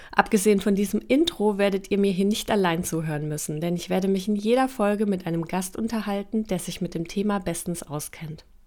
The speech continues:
In den ersten vier Folgen zu den Hauptrichtungen der Psychotherapie spreche ich zum Beispiel mit vier Experten, die nicht nur selbst das jeweilige Verfahren seit vielen Jahren praktizieren, sondern auch junge Therapeuten in Ausbildungsinstituten darin unterrichten.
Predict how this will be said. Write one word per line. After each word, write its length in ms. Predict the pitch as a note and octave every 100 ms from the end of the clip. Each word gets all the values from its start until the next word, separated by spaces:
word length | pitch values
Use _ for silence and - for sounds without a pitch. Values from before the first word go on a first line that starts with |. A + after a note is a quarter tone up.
| _ _ _
In 120 | - F3+
den 100 | F3+
ersten 380 | G3 G#3+ A#3
vier 240 | A3 - C4+
Folgen 400 | - F#3+ F#3+ F#3+
zu 100 | F#3
den 220 | F3 F3+
Hauptrichtungen 640 | A3 B3+ - G3 F#3+ F3
der 100 | F3
Psychotherapie 880 | E3+ - F3 F3 E3+ F3 D#3+ - G#3+ B3 - -
spreche 380 | - - A3+ A3
ich 100 | A3
zum 140 | A3
Beispiel 340 | F3+ F3+ - G3
mit 180 | F#3+ F#3
vier 240 | - G#3
Experten, 640 | - - F3 D#3+ E3+ A#3 B3 - - - -
die 100 | G#3+
nicht 200 | A3 -
nur 100 | A3+
selbst 360 | C4 C#4 -
das 160 | F#3 F#3
jeweilige 440 | F3+ E3+ E3 E3
Verfahren 480 | E3 E3+ - D#3 D#3+
seit 200 | E3+ E3
vielen 340 | - A#3 A#3
Jahren 240 | G#3+ F3 F#3
praktizieren, 760 | - E3+ - - - A3 A#3+ B3+ - - -
sondern 320 | B3 B3+ B3
auch 160 | F3 -
junge 280 | F#3+ G3+
Therapeuten 680 | G#3 F#3+ F3 - D#3+ E3 F#3+
in 60 | F3+
Ausbildungsinstituten 1200 | D#3+ D#3+ - F3+ F#3+ F#3+ G3 - G3 G#3+ G#3 A3
darin 300 | G#3 F3 D#3
unterrichten. 680 | E3 G#3 G3+ E3+ - -